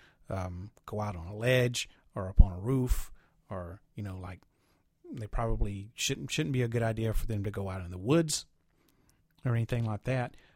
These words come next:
But indoors, creepy building,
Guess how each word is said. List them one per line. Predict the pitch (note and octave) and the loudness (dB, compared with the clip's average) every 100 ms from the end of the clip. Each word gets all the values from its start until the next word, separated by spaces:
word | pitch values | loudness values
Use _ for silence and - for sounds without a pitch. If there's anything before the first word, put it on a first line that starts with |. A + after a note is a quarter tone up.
| - - | -20 0
But | B2 E3 - - _ _ _ _ _ _ _ _ _ - | 4 4 0 -10 _ _ _ _ _ _ _ _ _ -4
indoors, | C3 C#3 B2+ C#3 D#3 E3 - - - | 0 2 2 2 0 -2 -10 -14 -4
creepy | - C3+ C#3+ | -2 0 0
building, | B2+ C3 C#3+ D#3+ E3 | 4 6 6 2 -2